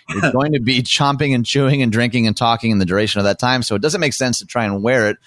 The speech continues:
Speaker 1: at the table." I will add, though, this is a month old, and, uh, those,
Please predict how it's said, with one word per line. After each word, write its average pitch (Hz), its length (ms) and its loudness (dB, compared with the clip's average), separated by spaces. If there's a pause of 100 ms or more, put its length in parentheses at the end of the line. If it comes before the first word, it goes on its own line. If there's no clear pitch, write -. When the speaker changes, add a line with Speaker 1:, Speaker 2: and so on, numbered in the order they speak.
(240)
Speaker 1:
at 113 200 -2
the 113 80 -2
table." 98 460 -2 (200)
I 98 80 -6
will 165 200 2
add, 95 280 0
though, 92 180 2
this 110 180 -2
is 104 100 0
a 110 40 0
month 104 240 0
old, 117 440 0
and, 110 320 0
uh, 104 340 2
those, 135 520 -2